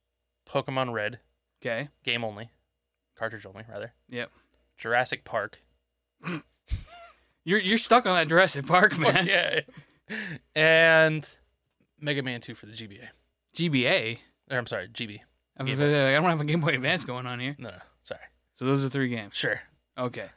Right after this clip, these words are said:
Speaker 1: I'm only thirty percent, uh, comfort-, or, um, confident.
Speaker 2: Okay.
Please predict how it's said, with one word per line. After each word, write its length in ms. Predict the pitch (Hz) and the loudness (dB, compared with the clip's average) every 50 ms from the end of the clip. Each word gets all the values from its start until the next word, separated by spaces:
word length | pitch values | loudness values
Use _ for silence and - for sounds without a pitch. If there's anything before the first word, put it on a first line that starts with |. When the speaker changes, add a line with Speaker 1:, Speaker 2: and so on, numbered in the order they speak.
| _ _ _ _ _ _ _ - - | _ _ _ _ _ _ _ -6 0
Speaker 1:
I'm 180 | - 143 139 143 | 0 2 2 4
only 540 | 147 156 156 151 156 156 160 151 139 131 - _ _ _ _ _ _ _ _ _ _ _ _ _ _ _ _ _ _ _ _ _ _ _ _ _ | 2 2 4 4 4 4 4 4 4 2 0 _ _ _ _ _ _ _ _ _ _ _ _ _ _ _ _ _ _ _ _ _ _ _ _ _
thirty 500 | - - - - - 151 165 156 151 151 | -20 -20 -18 -10 0 4 4 6 6 6
percent, 440 | 135 - 135 120 - 143 131 127 120 - - | 4 2 0 0 2 2 2 2 2 -2 -2
uh, 500 | 127 120 - - 131 120 117 110 101 104 - _ _ _ _ _ _ - | 0 0 2 4 4 4 4 4 0 -4 -8 _ _ _ _ _ _ -6
comfort-, 320 | - 131 120 - 123 104 | -6 -6 -4 -4 -6 -2
or, 140 | 123 127 117 | 0 0 2
um, 420 | 113 110 107 104 101 98 101 104 110 _ _ _ _ - | 2 0 0 -2 -4 -6 -10 -16 -18 _ _ _ _ -6
confident. 380 | - 127 117 - 127 107 107 - _ _ _ _ _ - | -4 -4 -2 -2 -6 -10 -10 -14 _ _ _ _ _ -16
Speaker 2:
Okay. 220 | 131 123 113 - | -12 -12 -12 -12